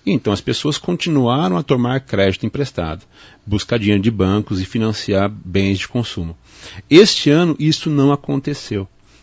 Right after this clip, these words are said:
porque as pessoas acabaram por fazer uso dos recursos que elas tinham disponíveis pra poder quitar dívidas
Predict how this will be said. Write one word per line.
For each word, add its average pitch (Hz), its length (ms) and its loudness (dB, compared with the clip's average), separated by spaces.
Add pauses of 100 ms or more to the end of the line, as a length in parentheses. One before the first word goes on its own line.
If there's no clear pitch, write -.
(120)
porque 185 320 2
as 113 100 2
pessoas 127 320 -2
acabaram 127 440 0
por 123 260 0
fazer 107 340 0
uso 101 160 0
dos 92 160 -6
recursos 101 300 -6
que - 80 -4
elas 95 100 -6
tinham 95 180 -6
disponíveis 95 600 -2
pra 165 100 -6
poder 151 220 -6
quitar - 500 -6
dívidas 104 640 -2